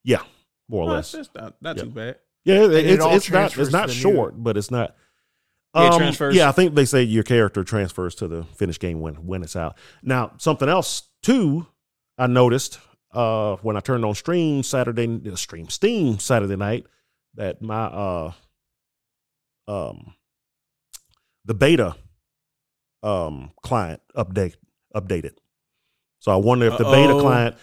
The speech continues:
Speaker 1: so one, I wonder if the Steam version is just gonna go through the exact same beta client and they're just gonna put the other two parts in. Number two, since everybody's gonna have a client now, well, when they're ready to test out the multiplayer one, one more time, all they gotta do is reactivate the Battle Hub and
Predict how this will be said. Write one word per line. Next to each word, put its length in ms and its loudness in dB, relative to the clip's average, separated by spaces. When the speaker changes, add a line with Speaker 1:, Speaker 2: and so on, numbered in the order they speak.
Speaker 1:
so 220 4
one, 540 4
I 120 2
wonder 300 4
if 200 0
the 60 -6
Steam 240 0
version 260 2
is 60 -4
just 200 -2
gonna 160 -2
go 180 -2
through 240 -2
the 120 0
exact 360 0
same 380 -2
beta 200 0
client 420 -4
and 200 -6
they're 100 -2
just 180 -6
gonna 120 -6
put 160 -10
the 80 -4
other 120 -8
two 140 -4
parts 300 0
in. 200 -2
Number 180 -4
two, 440 6
since 240 0
everybody's 400 4
gonna 160 2
have 140 4
a 40 -2
client 340 2
now, 360 2
well, 540 -2
when 240 0
they're 140 4
ready 320 2
to 200 0
test 300 -2
out 160 0
the 60 -2
multiplayer 460 2
one, 280 2
one 180 2
more 140 2
time, 200 0
all 100 2
they 100 0
gotta 140 2
do 180 4
is 140 -2
reactivate 640 -2
the 60 -8
Battle 420 0
Hub 320 0
and 240 -4